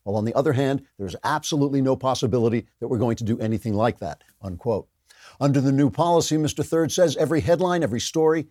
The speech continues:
even some of the f-, former paper's punctuation, will be designed to, quote,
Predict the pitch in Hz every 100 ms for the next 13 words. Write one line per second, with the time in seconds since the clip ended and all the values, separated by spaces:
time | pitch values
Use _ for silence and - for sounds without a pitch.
0 | _ 117 127 - 139 127 135 - _ _
1 | - 143 147 123 151 151 147 - 160 160
2 | 196 185 135 120 - _ - 131 202 165
3 | 190 180 175 156 127 127 107 - 170 165